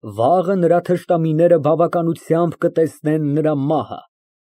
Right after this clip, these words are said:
Վաղը Բերթակալն ու Ռոբլադոն կհրճվեն վրեժ լուծելու հաճույքով։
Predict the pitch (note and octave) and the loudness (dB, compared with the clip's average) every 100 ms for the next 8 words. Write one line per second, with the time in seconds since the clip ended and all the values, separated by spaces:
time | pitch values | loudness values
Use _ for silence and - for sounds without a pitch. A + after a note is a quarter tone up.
0 | _ _ _ _ _ _ _ G#2 A#2 G3 | _ _ _ _ _ _ _ -2 2 2
1 | G#3 G#3+ E3 F#3 - F#3 - F#3 G3 F3+ | 2 0 2 0 -2 -4 0 2 2 2
2 | G3 E3 D#3+ D#3 C3 F3+ D#3+ F#3 F3 - | 0 2 2 2 2 2 2 0 -2 -6
3 | - C3+ F3 - F#3+ E3+ G3+ C#3+ B2 E3+ | -4 0 -2 0 -2 0 0 -2 0 2
4 | E3 A#2 E3 - D3+ C#3+ C3+ C#3 C#3+ A#2+ | 0 -2 -6 -2 -2 0 -2 -4 -4 -4
5 | A#2+ - | -8 -8